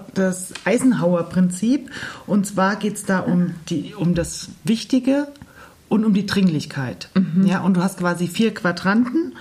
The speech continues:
Speaker 1: und Aufgabe A, B, C, D. A ist wichtig und dringend, also sofort erledigen. B ist wichtig, nicht dringend, planen. C ist nicht wichtig, dringend, delegieren. Nicht wichtig, nicht dringend,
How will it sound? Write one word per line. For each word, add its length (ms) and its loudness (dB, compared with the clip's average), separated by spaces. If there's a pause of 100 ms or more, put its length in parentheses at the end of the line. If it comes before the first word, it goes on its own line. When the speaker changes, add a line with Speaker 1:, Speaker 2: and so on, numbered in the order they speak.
(340)
Speaker 1:
und 260 2
Aufgabe 520 0
A, 240 2
B, 340 -2
C, 260 -2
D. 380 0 (460)
A 160 2
ist 240 -6
wichtig 360 0
und 120 0
dringend, 400 2
also 200 -2
sofort 380 0
erledigen. 640 2 (360)
B 140 2
ist 220 -6
wichtig, 380 -2
nicht 300 0
dringend, 340 6 (320)
planen. 760 2 (160)
C 220 2
ist 240 0
nicht 280 4
wichtig, 420 -2
dringend, 440 2 (140)
delegieren. 800 2 (220)
Nicht 300 2
wichtig, 400 -2
nicht 260 0
dringend, 260 4